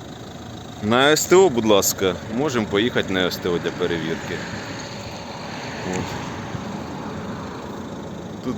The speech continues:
дуже-дуже достойний варіант. І мотор ексклюзивний, він дуже-дуже бодро їде. А як на два літра, то ще й дуже економічний.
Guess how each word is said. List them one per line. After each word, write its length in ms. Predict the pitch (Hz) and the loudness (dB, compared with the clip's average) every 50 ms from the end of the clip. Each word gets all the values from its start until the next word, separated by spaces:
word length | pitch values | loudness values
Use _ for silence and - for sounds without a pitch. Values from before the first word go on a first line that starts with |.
| 104 101 | -4 -2
дуже-дуже 560 | 117 147 180 170 160 127 104 107 135 139 135 | -2 -2 0 2 0 0 2 0 0 0 0
достойний 520 | 120 110 110 104 - - 123 120 117 113 107 | 0 0 0 0 0 0 0 2 2 2 2
варіант. 460 | 101 101 101 95 90 85 78 78 78 - - - - - - - - - - - - - - - | 2 2 2 4 2 0 0 -4 -8 -10 -12 -14 -14 -14 -14 -14 -14 -14 -14 -16 -14 -14 -8 -4
І 100 | 139 180 | -2 0
мотор 380 | 214 214 180 - - 95 92 90 | 0 0 0 0 0 0 0 0
ексклюзивний, 800 | 87 - - - 92 82 82 90 90 85 82 87 87 87 87 90 95 | 0 -2 -4 -6 -6 -6 -4 -4 -4 -4 -4 -4 -4 -4 -4 -4 -2
він 140 | 98 101 98 98 | -2 -2 -2 -2
дуже-дуже 580 | 127 170 208 196 180 135 104 123 151 151 151 | -2 -2 0 0 0 0 0 0 0 0 0
бодро 460 | 117 95 95 120 127 127 113 123 127 | 0 2 4 4 4 6 4 4 4
їде. 380 | 120 110 98 90 85 82 82 76 69 - - - - - - - - - - - - - - - - - - - - - - - - - - - - - - - - - | 2 2 2 0 0 -2 -2 -4 -4 -6 -8 -8 -8 -8 -8 -8 -8 -8 -8 -8 -8 -8 -8 -8 -8 -8 -8 -8 -8 -8 -8 -8 -8 -8 -8 -8 -8 -10 -10 -8 -2 2
А 80 | 95 113 | 4 4
як 180 | 127 127 - | 4 4 4
на 100 | 147 135 | 2 0
два 160 | 127 127 131 | 4 4 4
літра, 240 | 139 160 - 170 135 | 4 4 4 2 2
то 140 | 117 - 110 | 2 2 -2
ще 160 | - - 135 | -2 0 0
й 40 | 120 | 0
дуже 240 | 104 120 127 113 120 | 0 0 0 0 -2
економічний. 600 | 110 - 113 104 98 90 85 78 - - 82 78 | -2 -2 -2 -2 -2 -2 -2 -4 -4 -6 -6 -6